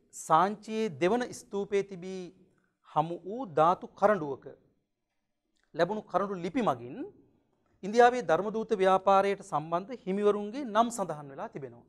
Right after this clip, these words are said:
ඒ වගේම එහි එක් ලිපියක මජ්ජිම කියන හාමුදුරුව නමක් පිළිබඳව සඳහන් වෙලා තියෙනවා කියලා කියනවා.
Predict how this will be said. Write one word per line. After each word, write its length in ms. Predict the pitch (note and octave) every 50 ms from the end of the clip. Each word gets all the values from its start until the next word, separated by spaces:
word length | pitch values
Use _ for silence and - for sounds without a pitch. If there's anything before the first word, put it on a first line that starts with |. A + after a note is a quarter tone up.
| _ _ _ _ _ _ _ _ _ _ _ _ _ _ _ _ _ _ _ _ _ _ -
ඒ 100 | F#3 F#3+
වගේම 380 | G3+ G3 F#3+ G#3 G#3 G#3+ G#3 G#3 G3+ G3 F#3+ E3+ D3+ - - _ _ _ _ _ _ _ _ _ _ _ _ _ -
එහි 160 | G3 A#3 C4 B3 -
එක් 160 | - F#3+ F#3 - -
ලිපියක 460 | F3 E3 D#3+ - F#3+ G3 G3+ G3+ - C#4 D4 E4 E4 - - _ _ _ - D3
මජ්ජිම 520 | D3 D#3 E3+ F3 E3+ - - C#4 C#4 C4+ C#4
කියන 240 | C#4 C#4 C4 C4 A#3+
හාමුදුරුව 480 | G3 F3+ F3 E3+ F3+ F#3 F3+ F#3+ F3
නමක් 200 | F3 E3+ E3+ F3
පිළිබඳව 300 | _ - E3 D#3 F#3+ A3+
සඳහන් 300 | G#3+ G3 E3+ E3 D#3 D#3
වෙලා 160 | D3+ C#3 C#3+ C3+
තියෙනවා 260 | - C#3+ C3+ C3 B2
කියලා 200 | - G#3+ A#3+ -
කියනවා. 260 | D3 B2+ A#2 B2 _